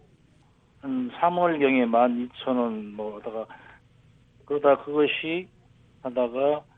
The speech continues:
유월 하순경부터는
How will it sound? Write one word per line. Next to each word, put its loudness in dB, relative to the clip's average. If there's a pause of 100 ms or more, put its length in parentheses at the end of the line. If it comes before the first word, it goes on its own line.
(300)
유월 6 (340)
하순경부터는 0